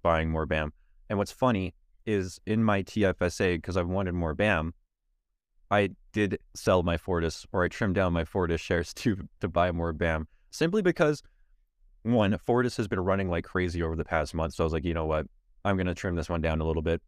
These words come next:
<clears throat> And bam's dividend yield now is higher than Fortis, and the dividend is projected to grow at a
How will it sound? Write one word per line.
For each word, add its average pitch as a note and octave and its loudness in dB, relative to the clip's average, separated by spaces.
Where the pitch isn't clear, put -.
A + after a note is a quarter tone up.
<clears throat> A#2+ 0
And G2+ 0
bam's A#2+ 2
dividend G#2+ 2
yield F#2+ 2
now E2+ 2
is E2 -2
higher C#3+ 4
than E2 0
Fortis, E2 -2
and G#2+ 0
the G2+ 2
dividend G#2+ 0
is F2 -4
projected F#2 -2
to F2 -2
grow G2 0
at F#2 0
a F2 0